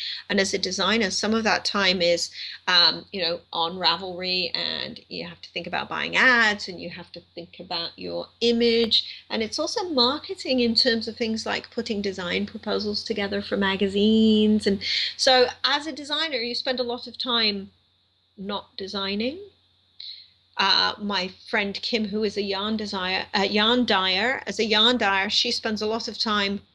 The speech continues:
not dyeing yarn because she's advertising and communicating and all of those bits and pieces. But that's, that's massively important. So, yeah, you can build a better mousetrap, but you've got to be able to tell people where to find it and why it's better.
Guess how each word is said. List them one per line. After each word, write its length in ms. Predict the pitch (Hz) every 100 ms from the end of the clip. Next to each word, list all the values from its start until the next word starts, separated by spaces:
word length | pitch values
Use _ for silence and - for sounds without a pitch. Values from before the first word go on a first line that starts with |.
| _ _
not 380 | 196 220 240 -
dyeing 380 | 226 220 214 220
yarn 500 | 247 320 254 196 196
because 300 | 208 208 208
she's 260 | - 208
advertising 800 | 190 180 208 - 202 202 190 196
and 160 | 185 180
communicating 920 | 202 190 190 202 202 185 180 - 185
and 80 | 180
all 220 | 190 196
of 80 | 185
those 240 | 180 175
bits 260 | - - 196
and 80 |
pieces. 460 | 180 214 208 185 - - - -
But 80 | 220
that's, 760 | 220 - - - - - - -
that's 260 | 208 214 202
massively 960 | 190 196 196 202 214 - 202 202 190
important. 600 | 185 190 202 190 185 180
So, 260 | - 226 214 208 - -
yeah, 260 | - 247 190 -
you 140 | 226
can 180 | 233 233
build 200 | 233 262
a 40 | -
better 260 | 254 254
mousetrap, 640 | 262 269 277 - 214 190 - -
but 80 | 196
you've 220 | 214 208
got 180 | - -
to 80 | -
be 80 |
able 180 | 196 196
to 120 | 196
tell 200 | - 202
people 420 | 196 202 185 190 190
where 240 | 190 180
to 120 | 175 180
find 380 | - 165 -
it 180 | 175 - -
and 240 | 180 175
why 200 | 175 175
it's 260 | 185 - -
better. 400 | - - -